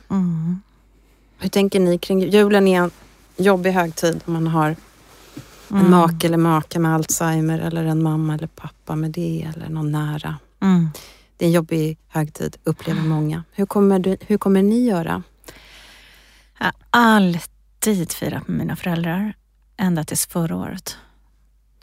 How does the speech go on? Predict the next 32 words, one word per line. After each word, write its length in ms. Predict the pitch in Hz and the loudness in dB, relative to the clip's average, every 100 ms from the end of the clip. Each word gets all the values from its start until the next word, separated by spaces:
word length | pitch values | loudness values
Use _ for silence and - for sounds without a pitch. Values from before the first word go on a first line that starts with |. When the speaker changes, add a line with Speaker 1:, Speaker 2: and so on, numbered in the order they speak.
| _ _ - | _ _ -4
Speaker 1:
Då 200 | 190 170 | 0 0
var 200 | 170 160 | 0 0
det, 100 | 165 | -2
det 100 | 185 | -4
blev 160 | 175 | -4
för 140 | 156 160 | -4 -4
rörigt, 420 | 170 156 165 180 | -4 -4 -6 -10
liksom, 240 | - - - _ _ _ _ | -12 -14 -16 _ _ _ _
för 120 | - | -4
henne 240 | 160 156 175 - | -2 -2 -6 -10
med 400 | - 170 160 185 - _ | -4 -2 -2 -6 -12 _
alla 200 | 175 165 | -4 -2
människor 420 | 160 160 160 - | -2 -4 -6 -8
och 100 | 185 | -8
så. 160 | - 180 - _ - - | -10 -12 -16 _ -20 -8
Speaker 2:
Mm. 200 | 180 175 170 - _ _ _ | -4 -4 -6 -18 _ _ _
Speaker 1:
Så 180 | - 208 | -4 0
vi 80 | 196 | 2
gör 180 | 202 202 | 2 2
som 140 | 202 | 0
förra 200 | 202 196 | 2 0
året. 320 | 202 - - - - | 0 -6 -14 -14 -6
Jag 100 | 202 | -4
åker 140 | - | -2
till 100 | 196 | 0
min 120 | 185 | 0
syster 320 | 185 190 - | 0 -2 -2
i 40 | 185 | -2
Halmstad. 480 | 190 180 - 208 294 _ _ _ _ _ _ _ _ _ _ - - | -2 -2 -4 -6 -8 _ _ _ _ _ _ _ _ _ _ -18 -6
Sen 420 | - - 185 175 | -2 2 4 4
på 260 | - 175 165 | 2 0 0
juldagen 1400 | 185 180 214 185 160 - 170 - 196 226 185 - - 208 | 0 0 0 0 -4 -6 -6 -2 0 0 -4 -8 -8 -8